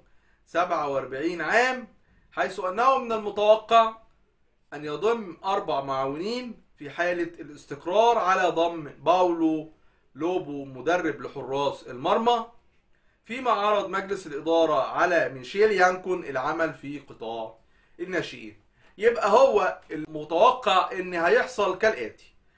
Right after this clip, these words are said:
هيمشي يانكون يروح لقطاع الناشئين، والمدير الفني سواريز هيجيب باولو لوبو مد-، مدربا لحراس المرمى.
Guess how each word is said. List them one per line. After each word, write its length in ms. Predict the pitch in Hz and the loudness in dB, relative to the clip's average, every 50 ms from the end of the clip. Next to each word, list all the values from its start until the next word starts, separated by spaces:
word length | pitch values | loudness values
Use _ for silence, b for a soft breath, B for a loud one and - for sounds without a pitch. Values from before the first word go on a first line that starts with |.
| _ _ _ _ - | _ _ _ _ -2
هيمشي 520 | 160 202 262 302 302 - - - 190 185 | 0 0 0 0 -2 -6 -8 -10 -6 0
يانكون 440 | 196 208 208 208 - - 147 135 127 | 2 4 4 2 0 -6 -10 -10 -8
يروح 360 | 131 139 156 190 202 180 175 | -6 -4 -2 -2 -2 -2 -4
لقطاع 400 | 165 - - - 196 202 190 175 | -10 -12 -8 -4 0 2 2 2
الناشئين، 720 | 160 165 165 156 - 190 196 220 247 269 277 277 254 226 - b b b b b b b b b b b | 0 -2 -6 -8 -8 -12 -14 -12 -8 -8 -8 -8 -8 -12 -18 b b b b b b b b b b b
والمدير 920 | 156 175 226 247 262 254 - - - 180 170 170 165 165 170 226 247 240 | -10 -6 -6 -6 -6 -6 -8 -8 -8 -8 -6 -4 -4 -4 -2 -2 -4 -4
الفني 720 | - 175 165 - - 190 196 202 196 185 185 180 180 175 - _ | -4 -4 -8 -4 0 0 0 0 0 -4 -8 -8 -8 -12 -14 _
سواريز 560 | - - - 165 175 180 180 180 175 160 151 147 | -18 -8 -2 0 2 2 2 2 -2 -4 -8 -10
هيجيب 560 | 147 131 123 123 151 180 202 202 196 160 - _ _ _ _ _ _ _ _ _ _ _ _ _ _ _ _ _ _ - | -10 -8 -8 -8 -8 -6 -6 -6 -6 -8 -12 _ _ _ _ _ _ _ _ _ _ _ _ _ _ _ _ _ _ 0
باولو 560 | 175 185 202 185 185 170 165 160 160 - - 151 | 0 0 0 0 0 0 2 0 0 -2 -6 -4
لوبو 560 | 143 175 196 196 165 151 156 156 156 156 151 | -2 2 2 2 2 2 -2 -4 -4 -4 -6
مد-، 380 | 143 131 123 123 135 156 165 160 | -12 -16 -16 -12 -10 -10 -10 -10
مدربا 520 | 151 127 127 131 131 131 151 180 185 185 180 | -14 -12 -6 -6 -4 -2 -2 -2 0 0 -2
لحراس 840 | 165 143 123 - 139 127 120 120 123 127 127 127 123 - - - - - | -2 -2 -6 -8 -10 -12 -10 -6 -6 -4 -4 -4 -6 -6 -10 -18 -12 -10
المرمى. 420 | 185 185 170 127 110 98 95 - | -8 -8 -8 -8 -10 -12 -14 -20